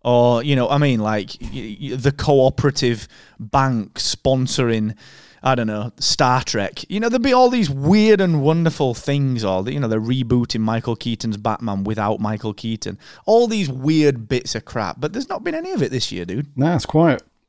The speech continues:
Speaker 2: Really quiet, yeah. Maybe it's because you would have thought that this year, along with last year, of course, that people would be up for a bit of humour and a bit of light relief with what's going on.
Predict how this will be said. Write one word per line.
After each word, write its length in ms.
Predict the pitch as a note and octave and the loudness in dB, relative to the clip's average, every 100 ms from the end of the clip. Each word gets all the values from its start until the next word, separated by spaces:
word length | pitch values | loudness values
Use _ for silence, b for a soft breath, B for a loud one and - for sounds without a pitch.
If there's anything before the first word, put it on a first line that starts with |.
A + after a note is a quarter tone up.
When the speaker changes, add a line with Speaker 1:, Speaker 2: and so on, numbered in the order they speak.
| _ _ _ _ | _ _ _ _
Speaker 2:
Really 240 | C3+ C3+ C3 | 0 2 2
quiet, 340 | C3+ A2 A#2 | 2 2 2
yeah. 200 | B2+ A2+ - - _ _ _ _ b b - | 2 2 0 -12 _ _ _ _ b b 4
Maybe 260 | G#3+ F#3 | 6 6
it's 100 | C#3 | 4
because 380 | - C#3+ C3+ A#2 | 4 4 4 2
you 260 | F#3+ F3+ G3 | 0 2 6
would 100 | G#3 | 6
have 100 | - | 6
thought 200 | A3 D3 | 4 4
that 140 | C3+ | 0
this 220 | D#3+ - | 0 2
year, 320 | C#3 G#2+ F#2+ - - _ _ _ _ _ - | 2 4 0 -4 -18 _ _ _ _ _ 2
along 240 | A#2+ C3 | 6 6
with 100 | A2 | 6
last 280 | C3+ B2+ - | 6 4 2
year, 100 | G#2+ | -2
of 80 | G2 | 0
course, 380 | C3 G2+ - - b b b - | 0 0 -4 -12 b b b -14
that 100 | D3 | 0
people 280 | C#3 C3 | 2 6
would 100 | B2+ | 4
be 140 | A#2+ B2 | 6 4
up 180 | B2+ - | 4 0
for 140 | A#2+ | 2
a 60 | G#2+ | 2
bit 140 | B2+ | 2
of 80 | A#2+ | 0
humour 400 | - A2 A2 G#2+ | 2 4 6 6
and 100 | G#2+ | 4
a 20 | |
bit 120 | G#2 | 0
of 80 | A2 | 0
light 260 | A#2 A#2 - | 2 2 2
relief 500 | A2 G#2+ G#2 - - | 2 2 0 -6 -4
with 160 | A#2 | -2
what's 220 | A2 - - | -2 -4 0
going 260 | A#2 G#2+ | 4 4
on. 220 | A2+ G2 | 4 2